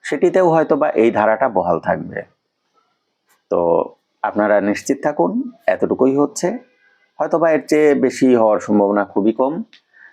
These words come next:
আহ, যেখানে মাননীয় সচিব, আহ, সত্তর জন সচিবের সাথে বৈঠক করা হয়েছে, তারা প্রত্যেকেই অত্যাধিক, আহ, বেতন ভাতা বাড়ানোর বিরোধিতা করেছেন আমাদের বর্তমান অর্থনৈতিক অবস্থা বিবেচনায়। এমন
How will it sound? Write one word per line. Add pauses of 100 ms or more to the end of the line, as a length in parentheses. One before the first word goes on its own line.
(120)
আহ,
যেখানে (100)
মাননীয়
সচিব, (480)
আহ,
সত্তর
জন
সচিবের
সাথে (240)
বৈঠক
করা
হয়েছে, (560)
তারা
প্রত্যেকেই (680)
অত্যাধিক, (420)
আহ,
বেতন
ভাতা
বাড়ানোর
বিরোধিতা
করেছেন (280)
আমাদের
বর্তমান
অর্থনৈতিক
অবস্থা
বিবেচনায়। (400)
এমন